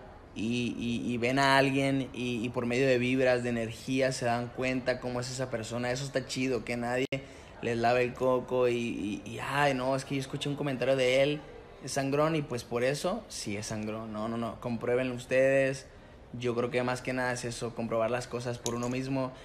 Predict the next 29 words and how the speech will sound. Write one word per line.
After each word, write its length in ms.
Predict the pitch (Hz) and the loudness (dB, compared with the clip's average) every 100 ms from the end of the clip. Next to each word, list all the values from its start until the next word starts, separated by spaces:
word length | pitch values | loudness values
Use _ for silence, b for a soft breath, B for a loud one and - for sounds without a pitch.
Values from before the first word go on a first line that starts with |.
| B | B
A 100 | 95 | -4
mí 100 | 110 | 0
me 100 | 127 | 0
han 60 | 127 | 2
hablado 360 | 123 127 127 | 4 6 6
mierda 460 | 120 123 123 127 127 | 4 0 2 2 2
de 100 | 123 | 0
muchos 300 | 117 113 - | -2 -4 -6
artistas 420 | 117 117 120 131 | -6 -4 -6 -6
y 40 | 127 | -4
cuando 200 | 120 120 | -2 -2
los 160 | 117 - - | -4 -6 -8
conozco 480 | 117 123 - 131 127 B B | -6 -6 -6 -6 -6 B B
me 100 | - | -4
doy 120 | 117 120 | -4 -2
cuenta 380 | 123 120 127 | -2 2 2
que, 540 | 123 120 117 113 107 101 | 2 2 4 4 2 0
que 120 | 120 | -2
realmente 520 | 113 110 120 120 120 | 0 0 0 -2 -2
solamente 1300 | 123 123 120 123 120 120 117 127 127 123 120 117 131 B B B | -4 -2 0 0 0 -2 -2 2 4 4 4 0 -4 B B B
es, 480 | - 123 123 - - - - B B B B - - - - - - - - - - - | -2 -2 -2 -10 -12 -16 -20 B B B B -20 -20 -18 -16 -16 -16 -18 -20 -20 -12 -4
pues, 260 | 107 - | -4 -2
las 200 | 127 120 | 2 2
viboritas 600 | 127 120 117 123 - 135 | 2 2 2 2 2 0
que 100 | 135 | 0
siempre 240 | 123 120 123 | -4 -4 -4
están 200 | 127 123 | -4 -2
ahí 340 | 120 120 127 | -2 0 -2
queriendo 880 | 127 117 110 113 117 117 117 110 110 | -2 -4 -2 -2 0 2 2 0 -2